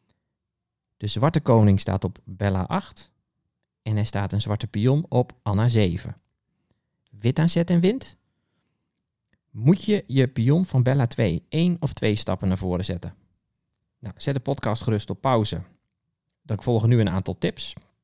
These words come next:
Nou, ehm, zwart wil zijn pion van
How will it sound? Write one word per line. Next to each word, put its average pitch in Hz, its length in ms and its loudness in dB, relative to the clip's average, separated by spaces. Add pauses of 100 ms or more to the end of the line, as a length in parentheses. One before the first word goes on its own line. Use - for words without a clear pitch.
(240)
Nou, - 180 -18 (1200)
ehm, 113 460 2 (1200)
zwart 196 320 -4
wil 170 220 0
zijn 147 260 -2
pion 151 440 0
van 123 320 -2